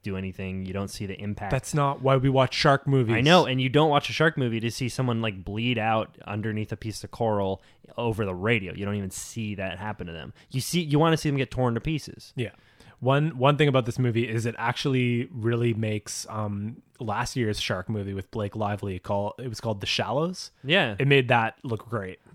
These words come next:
Speaker 1: I wanted to see The
Speaker 2: <laughs>
Speaker 1: Shallows.
Speaker 2: Go watch The Shallows, 'cause
Speaker 1: Right.
Speaker 2: in comparison to that, The Shallows is, is wonderful fun. <laughs>
Speaker 1: Yeah.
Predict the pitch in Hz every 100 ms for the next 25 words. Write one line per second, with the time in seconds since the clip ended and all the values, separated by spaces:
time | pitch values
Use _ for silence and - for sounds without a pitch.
0 | 175 117 117 123 117 156 156 139 120 107
1 | 95 104 135 139 151 180 202 135 - 147
2 | 123 - 127 180 - 156 147 156 185 165
3 | 151 117 101 123 113 101 - 143 110 127
4 | 123 123 110 95 127 _ 127 110 - 135
5 | 113 127 110 107 - 87 117 117 - -
6 | - - 95 110